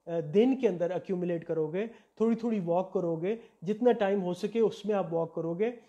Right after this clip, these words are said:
अगर आप ऑफिस में काम कर रहे हो, तो आप थोड़ी देर बाद उठ के अपने आप को फिजिकली एक्टिव रखोगे, कुर्सी पे बैठे नहीं रहोगे। और अगर आप घर में भी हो, तो आप घर में एक जगह पे बैठे हुए हो, तो आप आ-, आधे पौने घंटे के बाद आप उठ के थोड़ी सी वॉक करोगे।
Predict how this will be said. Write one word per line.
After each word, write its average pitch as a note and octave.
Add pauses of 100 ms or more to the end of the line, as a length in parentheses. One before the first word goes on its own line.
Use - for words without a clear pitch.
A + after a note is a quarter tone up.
(140)
अगर F3
आप F#3
ऑफिस A3+
में A3+
काम F#3
कर E3+
रहे E3+
हो, G3 (180)
तो G3+
आप G3
थोड़ी G#3+
देर G#3
बाद G#3
उठ A#3
के A#3 (240)
अपने F#3+
आप G3+
को A3
फिजिकली G#3+
एक्टिव F#3+
रखोगे, F#3
कुर्सी A#3
पे A3
बैठे F3
नहीं A#3+
रहोगे। F#3 (300)
और F#3+
अगर G#3+
आप G#3
घर F3+
में C4+
भी B3
हो, G#3 (180)
तो G#3
आप F#3
घर F3
में A3
एक G#3+
जगह G3
पे G3+
बैठे F3+
हुए A3+
हो, C4+
तो -
आप F3+
आ-, F#3
आधे F#3+
पौने G#3+
घंटे G3+
के G#3
बाद G#3
आप G3
उठ G3+
के A3+
थोड़ी A3
सी A3
वॉक F3+
करोगे। G#3